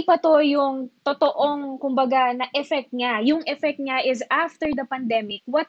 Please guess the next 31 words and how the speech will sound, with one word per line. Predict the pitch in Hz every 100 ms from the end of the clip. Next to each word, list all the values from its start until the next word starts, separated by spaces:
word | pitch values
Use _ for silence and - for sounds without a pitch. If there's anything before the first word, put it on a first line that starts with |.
| -
would | 254 302
happen | 247 247 233 233 254 240
to | 226
us? | 185 180 175 - 165 156 _ _ _ _ -
During | 202 349 403 359
the | 403
pandemic, | 370 302 294 294 285 277
there | 226 262
were | 254 262
so | 247 349 370
many | 359 339 320
people | 311 302 302 247
na | 254 247 247 247
wala | 294 311 294 294
ng | 285 285
work. | 330 302 - 185 170 _
So | - - 349
what | 339 392
more | 349 302 285
pag | 285 311 254
tumagal | 320 277 247 247 240
pa | 208
to? | 208 202 -
And, | 233 247 254
uh, | 240
balita | 214 262 294 294 294 -
ko, | 359 302
no, | 302 269 277 302 _ _ -
um, | 254 254 247 247 240 226 226 226 -
ma-e-extend | - 294 311 - 285 - - 285 254
pa | 269 202